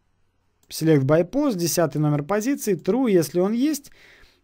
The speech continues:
то алерт на открытие ордера. Просто вызываем данную функцию, order open price, и получаем соответствующее значение. Выдаем его, а, в конкретном варианте, а, в алерт, но также можем его прописывать в переменную, дальше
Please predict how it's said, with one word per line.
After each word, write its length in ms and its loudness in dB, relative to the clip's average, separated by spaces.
то 240 -2
алерт 460 0
на 140 0
открытие 460 -2
ордера. 440 -2
Просто 460 2
вызываем 480 2
данную 340 0
функцию, 520 -4
order 360 2
open 340 0
price, 380 2
и 120 0
получаем 440 2
соответствующее 640 -2
значение. 520 -4
Выдаем 360 4
его, 280 2
а, 160 -4
в 60 -14
конкретном 640 -2
варианте, 640 0
а, 500 -2
в 120 -4
алерт, 460 0
но 200 0
также 320 2
можем 320 2
его 240 0
прописывать 540 -4
в 60 -20
переменную, 520 0
дальше 400 -2